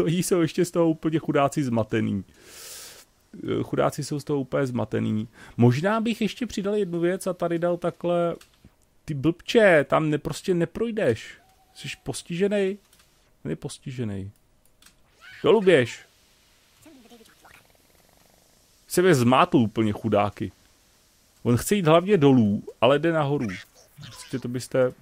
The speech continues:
to byste se z toho poto-, Kapitáne! No, eh, hoši, hoši, hoši, počkat. Ship crew-, no, ty bláho, to bude nastavování zase. Já jsem je kupoval. Máme třicet šest, teďka,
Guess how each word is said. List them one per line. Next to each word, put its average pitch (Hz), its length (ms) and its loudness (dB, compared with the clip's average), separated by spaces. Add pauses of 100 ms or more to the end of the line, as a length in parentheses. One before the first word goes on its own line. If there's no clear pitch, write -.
(160)
to 117 80 -8
byste 120 280 -10
se 123 140 -10
z - 80 -14
toho 120 200 -8
poto-, 110 320 -12 (440)
Kapitáne! 180 680 2 (540)
No, 131 100 2 (140)
eh, 139 220 0
hoši, 160 600 -2 (220)
hoši, 151 420 -6
hoši, 165 320 -4
počkat. 175 600 -6 (400)
Ship - 200 -8 (120)
crew-, - 240 -6
no, - 180 2 (100)
ty 143 120 0
bláho, 98 380 -2
to 113 80 -8
bude 170 160 0
nastavování 98 720 -4
zase. 98 280 -8 (360)
Já 165 200 8
jsem 202 180 -2
je 185 80 0
kupoval. 156 580 2 (380)
Máme 135 240 -2
třicet 151 320 -12
šest, 165 280 -2 (280)
teďka, - 320 -4